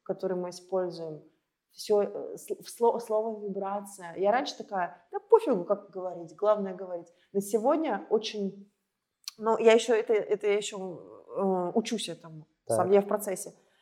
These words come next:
Speaker 1: Чем больше я уделяю внимания словам и какие слова я произношу, ну, в том числе мат, как бы, да, ну, вот именно, а, подобранные правильно слова, а, он начинает менять,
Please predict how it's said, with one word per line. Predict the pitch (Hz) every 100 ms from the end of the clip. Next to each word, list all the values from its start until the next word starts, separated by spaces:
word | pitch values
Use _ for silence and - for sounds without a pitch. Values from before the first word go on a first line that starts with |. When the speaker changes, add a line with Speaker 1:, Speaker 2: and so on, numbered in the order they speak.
| _ _
Speaker 1:
Чем | - 233 220 196
больше | 240 247 247
я | 190
уделяю | 190 190 202 202 190
внимания | 196 202 202 190 175
словам | 170 190 185 196 190 175 170
и |
какие | - 190 190
слова | 202 190 190
я | 180
произношу, | - 175 170 180 - 262 320 370 -
ну, | 240
в | 220
том | 214 220
числе | - 254
мат, | 240 190 156 - - _
как | 165
бы, | 165
да, | 175 226 247 -
ну, | 220
вот | 208
именно, | 233 220 202 190 - - _
а, | 196 190
подобранные | 185 208 190 233 202 185 175
правильно | 165 190 185 180 165
слова, | - 175 170 170 156 151 - _ _ _ -
а, | 190 185 180 180 -
он | 190 190 202
начинает | 208 220 240 254
менять, | 262 233